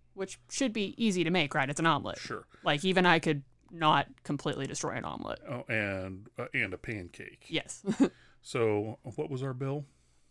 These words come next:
Speaker 1: Oh, gosh. I have the bill framed
Speaker 2: Yes.
Speaker 1: in my room because of how bad it was. It was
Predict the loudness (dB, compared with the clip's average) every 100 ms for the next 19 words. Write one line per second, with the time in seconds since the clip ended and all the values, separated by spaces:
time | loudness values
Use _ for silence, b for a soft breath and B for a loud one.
0 | _ _ -20 -14 -6 -6 -2 0 2 0
1 | -6 b b b b 2 2 8 10 10
2 | 8 6 0 -14 -20 -20 _ _ _ _
3 | -4 -2 2 4 4 2 2 4 4 0
4 | -4 -6 -8 _ -4 -2 -2 -6 -8 2
5 | 6 8 8 8 8 6 6 4 4 8
6 | 8 10 8 8 4 2 -2 0 0 0
7 | -2 -4